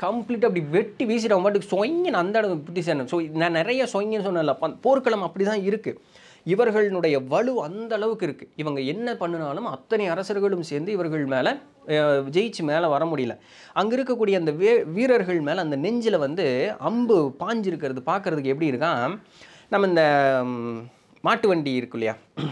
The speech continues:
அதுல அந்த பெரிய சக்கரத்துல அந்த நடுவுல அச்சிலிருந்து இப்படி போனா அந்த குச்சி குச்சியா இருக்கும் இல்லையா, அந்த சக்கரத்துக்கு அந்த அச்சை இது பண்ணியிருப்பாங்க. அதுக்கு பேர் என்ன அப்படின்னு சொன்னா ஆரக்கால் அப்படிம்பாங்க.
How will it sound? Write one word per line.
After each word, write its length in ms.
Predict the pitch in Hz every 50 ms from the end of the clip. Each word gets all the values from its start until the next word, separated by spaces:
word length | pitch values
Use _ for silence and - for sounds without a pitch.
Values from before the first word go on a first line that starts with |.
| - -
அதுல 340 | - 170 170 160 160 156 170
அந்த 200 | 170 147 131 123
பெரிய 680 | 120 - - 151 147 151 147 143 143 131 123 113 110 - - - 160
சக்கரத்துல 760 | - - - 185 151 123 127 127 135 120 107 107 117 135 156 - _ _ _ _ _ -
அந்த 200 | 151 147 151 143
நடுவுல 400 | 143 151 175 190 175 151 127 -
அச்சிலிருந்து 480 | - - - - 175 170 160 156 156
இப்படி 180 | 156 147 139 127
போனா 320 | 127 - 143 147 151 160
அந்த 280 | 156 151 135 131 117 - - _
குச்சி 240 | - - 165 160 165
குச்சியா 300 | 143 135 123 147 147 143
இருக்கும் 240 | 135 123 - 117 113
இல்லையா, 200 | 113 117 120 120
அந்த 40 | 110
சக்கரத்துக்கு 480 | - 127 123 - 175 156 139 127 127
அந்த 140 | 127 120 113
அச்சை 260 | 117 - - - 143
இது 160 | 123 120 120
பண்ணியிருப்பாங்க. 340 | 117 110 107 107 - 117 110
அதுக்கு 320 | 110 - 135 143 143 131 123
பேர் 120 | 165 165
என்ன 240 | 147 131 135 139 139
அப்படின்னு 180 | 131 127 120
சொன்னா 520 | 113 - 113 131 123 - 127 127 139 151 -
ஆரக்கால் 640 | - 127 131 151 170 170 165 165 - 143 139 139 135
அப்படிம்பாங்க. 480 | 123 120 120 117 113 107 104 107 110